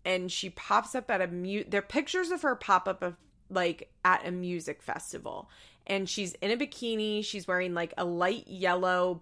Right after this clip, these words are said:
bikini. She very clearly is not five days postpartum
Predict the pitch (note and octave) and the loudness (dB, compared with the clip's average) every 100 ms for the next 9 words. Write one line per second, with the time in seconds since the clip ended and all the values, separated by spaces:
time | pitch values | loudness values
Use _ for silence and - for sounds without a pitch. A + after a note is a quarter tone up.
0 | F#3 F3 - E3+ E3 E3 E3 - - - | -4 -4 -4 -4 -2 -2 -2 -4 -6 -6
1 | F3+ E3+ - F3 E3 G3+ B3 C#4+ C#4 A#3 | -8 -8 -12 -18 0 2 4 2 -2 -2
2 | G3 G3 F3+ F3+ F3 - - E3 E3+ F3+ | 0 0 0 2 2 2 2 6 6 4
3 | F3+ F3 F3 - F3+ F3+ - D#3 D#3 D#3+ | 0 0 -2 -2 -4 -2 0 0 2 -2
4 | D#3+ | -4